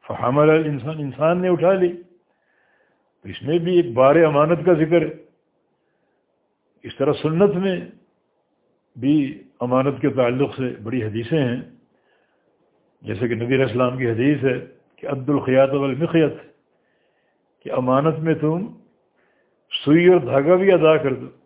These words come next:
یہ نہ سمجھو کہ معمولی چیز ہے، یہ روک لوں، کوئی حرج نہیں اس میں۔ نہیں، اگر کسی کی سوئی یا دھاگا آپ کے پاس ہے تو وہ بھی ایک امانت ہے، وہ اس کو لوٹا دو۔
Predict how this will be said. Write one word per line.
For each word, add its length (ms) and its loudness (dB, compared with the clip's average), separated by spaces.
یہ 140 -4
نہ 140 -2
سمجھو 280 4
کہ 100 4
معمولی 480 2
چیز 240 0
ہے، 120 -6
یہ 120 -4
روک 260 0
لوں، 180 -2
کوئی 160 -2
حرج 160 0
نہیں 200 -4
اس 120 -8
میں۔ 160 -12
نہیں، 260 0
اگر 260 0
کسی 240 -4
کی 120 -4
سوئی 320 0
یا 100 4
دھاگا 440 2
آپ 120 4
کے 100 -2
پاس 300 -4
ہے 160 -10
تو 80 -8
وہ 420 0
بھی 140 2
ایک 120 4
امانت 480 2
ہے، 180 -12
وہ 80 -6
اس 100 -8
کو 100 0
لوٹا 360 4
دو۔ 280 -8